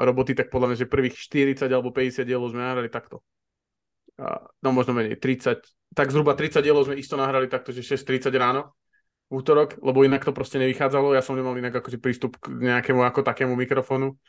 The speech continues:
a Kuzovi to nerobilo problém, lebo však bol covid, takže on akože je ranné vtáča. Takže bolo to také akože ťažké, tie začiatky boli podľa mňa akože extrémne ťažké pre nás. Ale bavilo nás to, takže preto sme to začali robiť. A myslím, myslím si, že mne osobne tu chýbala taká nejaká platforma,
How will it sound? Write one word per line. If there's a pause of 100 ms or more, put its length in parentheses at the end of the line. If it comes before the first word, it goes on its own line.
(220)
a
Kuzovi
to
nerobilo
problém,
lebo
však
bol
covid,
takže
on
akože
je (220)
ranné
vtáča. (500)
Takže
bolo
to
také
akože
ťažké,
tie
začiatky
boli
podľa
mňa
akože
extrémne
ťažké
pre
nás. (480)
Ale
bavilo
nás
to,
takže
preto
sme
to
začali
robiť.
A
myslím,
myslím
si,
že (240)
mne
osobne
tu
chýbala
taká
nejaká
platforma,